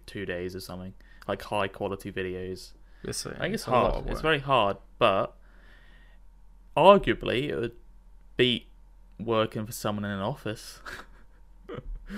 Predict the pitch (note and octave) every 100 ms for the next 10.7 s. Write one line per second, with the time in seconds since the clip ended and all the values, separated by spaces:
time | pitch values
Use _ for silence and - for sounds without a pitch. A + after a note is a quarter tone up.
0 | G3+ F3+ C#3+ A#2+ B2+ G#2+ G#2+ E3 - -
1 | - - - - - A#2 B2+ F3+ A#2+ C3
2 | C3 A#2+ G#2+ G2+ G#2+ A#2+ B2+ A2 G2 G2+
3 | - - - F3 - A#2 C#3+ - - F#2
4 | F#2+ F#2+ F#2 F#2+ - G2+ A#2 G#2 F2 F2
5 | - G2 B2+ - G2+ G2 G2 - - G#2
6 | G#2+ A2+ A#2+ - - - - A2+ F#2+ A2
7 | A2 A2 G#2+ G#2 A2+ G#2 G#2 - - -
8 | - - - - - - - - - -
9 | A#2+ B2+ - - - - F#3+ F3 E3 D#3
10 | - F3+ E3+ D3+ A#2+ - B1